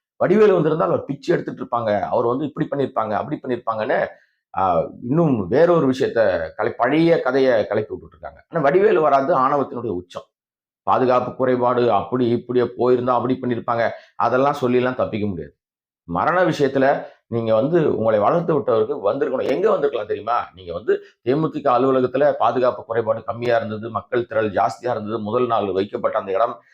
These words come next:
அந்த விஷயங்கள், ரொம்ப பாதுகாப்பு விஷயங்கள்லாம் ரொம்ப தப்பா இருந்தது. அங்க வந்து கூட்ட நேரத்துக்குள்ள போனா நெ-, ந-, நசுக்கிருவாங்க, நெருக்கி தள்ளிருவாங்க, பல பேரும் போக தயங்குனாங்க, அங்க பாதுகாப்பு ரொம்ப கம்மியா இருந்ததெல்லாம் உண்மைதான். நம்மளே அங்க பார்த்தோம், நிறைய விஷயங்கள் போக முடியல, ஒரு சூழ்நிலை இருந்துச்சு.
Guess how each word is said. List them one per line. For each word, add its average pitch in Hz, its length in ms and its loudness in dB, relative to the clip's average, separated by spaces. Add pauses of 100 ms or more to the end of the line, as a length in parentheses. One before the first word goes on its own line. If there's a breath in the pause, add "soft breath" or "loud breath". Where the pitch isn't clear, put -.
அந்த 104 140 -2
விஷயங்கள், 110 540 0
ரொம்ப 104 300 -4
பாதுகாப்பு 110 540 0
விஷயங்கள்லாம் 101 460 -4
ரொம்ப 107 200 -10
தப்பா - 260 -2
இருந்தது. 104 340 -2 (300 loud breath)
அங்க 110 220 -6
வந்து 117 220 -2 (180)
கூட்ட 139 280 -2
நேரத்துக்குள்ள 110 520 0
போனா 117 200 0 (100)
நெ-, 98 300 -4
ந-, 92 280 -2 (100)
நசுக்கிருவாங்க, 107 680 0 (360 loud breath)
நெருக்கி 131 380 -4
தள்ளிருவாங்க, 104 600 0
பல 117 160 0
பேரும் 135 320 2
போக 123 320 0
தயங்குனாங்க, 107 520 -2 (400 soft breath)
அங்க 110 180 -2
பாதுகாப்பு 117 520 2
ரொம்ப 127 160 0
கம்மியா 127 340 0
இருந்ததெல்லாம் 117 400 0
உண்மைதான். 131 360 -2 (240)
நம்மளே 123 240 0
அங்க 135 160 2
பார்த்தோம், 107 380 -2
நிறைய 104 160 2
விஷயங்கள் 123 360 -2
போக 127 140 2
முடியல, 104 340 0
ஒரு 110 120 2
சூழ்நிலை 113 340 -2
இருந்துச்சு. 101 360 -6